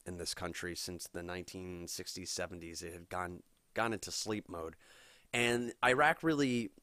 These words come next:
woke people up again to a great extent. And so two thousand three, two thousand four, the movement wasn't that great, but it was there. It was noticeable, and it spawned all sorts of interesting online communities as,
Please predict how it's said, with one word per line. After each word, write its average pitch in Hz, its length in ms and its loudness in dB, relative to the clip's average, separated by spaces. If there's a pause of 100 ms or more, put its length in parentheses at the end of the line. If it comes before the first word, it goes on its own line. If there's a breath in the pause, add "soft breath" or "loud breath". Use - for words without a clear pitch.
(420)
woke 104 440 6
people - 440 -2
up - 160 -4
again 64 300 -10 (100)
to - 160 -4
a - 20 -4
great 87 240 -2
extent. 78 500 -6
And 101 140 -4
so 113 320 6 (1120 soft breath)
two 185 160 0
thousand 165 300 6
three, 156 140 4
two 147 180 -2
thousand 120 240 4
four, 131 360 4 (140)
the 120 80 6
movement 135 480 8
wasn't 104 320 0
that 90 240 -4
great, 139 380 6
but 139 480 8
it 147 180 -2
was 147 340 4
there. 104 320 4
It 110 140 2
was 113 280 4
noticeable, 101 680 0
and 92 400 -6 (380 soft breath)
it 120 160 0
spawned 113 440 2
all 139 220 4
sorts 127 300 -2
of 107 100 -4
interesting 101 420 -4
online 90 380 -2
communities 123 720 0
as, 90 480 -2